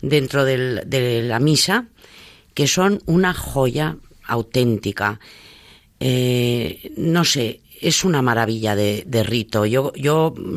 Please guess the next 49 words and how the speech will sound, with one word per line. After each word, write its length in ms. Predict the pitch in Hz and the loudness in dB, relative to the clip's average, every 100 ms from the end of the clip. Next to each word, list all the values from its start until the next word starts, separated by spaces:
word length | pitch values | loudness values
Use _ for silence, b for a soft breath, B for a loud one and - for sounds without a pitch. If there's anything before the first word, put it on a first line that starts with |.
| 135 | -2
recomiendo 640 | 135 131 131 139 151 156 | 0 0 0 2 2 2
a 60 | 160 | 0
todo 220 | 156 156 | 2 2
el 60 | 147 | 4
mundo 280 | 156 180 | 4 2
que 140 | 165 139 | 0 -2
pueda 220 | 143 156 | 0 0
acercarse 720 | 147 143 - 185 165 214 202 | -2 -6 -2 -2 0 0 0
a 120 | - 151 | 0 2
ir, 240 | 208 220 | 2 0
porque 460 | 151 - 135 131 - B B B | -4 -2 -2 0 -2 B B B
hay 180 | - 185 | -2 -2
gente 360 | 214 226 202 | 0 0 0
que 140 | 175 156 | 0 0
yo 120 | 170 | 2
me 80 | 190 | 2
he 20 | |
encontrado 720 | 175 180 175 196 202 220 269 B B B B | 2 0 0 2 2 0 -2 B B B B
que 140 | - 151 | -2 2
dice, 280 | 156 - 156 | 2 2 2
"Bueno, 200 | 208 202 | 2 2
es 120 | - | 0
que 120 | 214 | 0
yo 100 | 220 | 2
he 40 | |
empezado, 560 | 226 214 - 226 240 254 | 0 -2 0 0 2 2
el 160 | 175 175 | 0 -2
primer 340 | 175 185 226 | 0 2 0
día, 220 | 208 240 220 | 0 -2 0
bueno, 220 | 226 220 | 2 2
me 80 | 202 | 2
pareció 600 | 185 180 175 214 214 220 | 2 0 0 0 0 -2
quizá 260 | 196 - 202 | -4 -2 -2
un 80 | 185 | -2
poco 240 | 175 185 | -2 0
largo, 340 | 196 208 190 190 | 2 2 0 -2
pero 280 | 160 160 143 B B B B | 0 0 -2 B B B B
ya 180 | 131 190 | -2 0
el 80 | 226 | 2
segundo 420 | 220 202 214 196 | 0 2 2 2
día, 180 | 185 180 | 2 2
cuando 240 | 170 160 160 | 0 -2 -2
empiezas 460 | 147 196 202 185 | 0 -2 0 0
a 80 | 180 | 2
darte 300 | 185 180 180 | 0 0 -4
cuenta 460 | 180 170 160 156 139 | 0 0 2 0 0
de 120 | 139 | 0
cómo 260 | - 202 196 | 0 2 2
son, 360 | 196 196 208 | 2 0 0